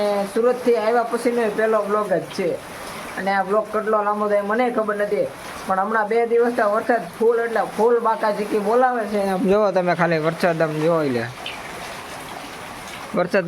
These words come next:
બાકા ઝીકી બોલાવે મિત્રો, હું તમને બતાવું, તમે ખાલી જોવો. તો મિત્રો આમ જોવો તમે, વરસાદ ફૂલ એટલે ફૂલ બાકા ઝીકી બોલાવો. આમ જોવા લે, ખાડા ભરતી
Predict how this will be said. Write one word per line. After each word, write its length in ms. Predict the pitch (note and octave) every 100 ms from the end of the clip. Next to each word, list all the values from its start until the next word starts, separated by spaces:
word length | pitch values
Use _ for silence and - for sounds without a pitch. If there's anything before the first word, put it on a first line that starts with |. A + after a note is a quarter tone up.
| F#3
બાકા 240 | A3 G3+ F#3+
ઝીકી 280 | F#3+ F#3
બોલાવે 300 | F#3+ A3 G#3+ F#3
મિત્રો, 320 | F3+ F3+ E3+ D#3 - -
હું 100 | F3
તમને 200 | F3+ F3 D#3+
બતાવું, 360 | E3+ F#3+ F3 E3
તમે 160 | E3+ E3
ખાલી 240 | F3+ E3 C#3+
જોવો. 300 | D#3 D#3+ G#2+ G#2 - - - -
તો 80 | E3
મિત્રો 320 | D#3+ F3+ F#3+
આમ 160 | F3 D#3+ D#3+
જોવો 200 | F3+ E3+
તમે, 180 | E3 E3 D3
વરસાદ 300 | E3 D#3+ E3 B2
ફૂલ 180 | F3+ F#3 F3
એટલે 160 | E3 B2+
ફૂલ 180 | C#3+ E3 D3
બાકા 220 | D3+ C3+ B2+
ઝીકી 220 | C3 B2+ C3
બોલાવો. 300 | C#3 C3+ C#3+
આમ 100 | C3 B2
જોવા 200 | A#2+ G#2
લે, 80 | F#2+ F#2 - - - - - - - - - - -
ખાડા 300 | F3+ G#3+ G3+ C3+
ભરતી 260 | D#3 E3